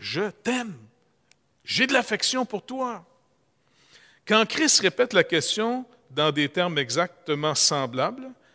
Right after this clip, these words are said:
Pierre, dans sa réplique, remplace encore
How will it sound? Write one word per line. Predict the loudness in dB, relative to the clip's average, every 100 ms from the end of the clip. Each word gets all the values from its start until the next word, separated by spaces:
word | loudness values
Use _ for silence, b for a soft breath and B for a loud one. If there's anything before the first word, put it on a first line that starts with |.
| _ _
Pierre, | 6 8 8 4 0
dans | 0
sa | 2 2 0
réplique, | -2 -4 -2 -4 -4
remplace | -4 -4 0 0 0 0
encore | 4 4 6 6 6 2 -4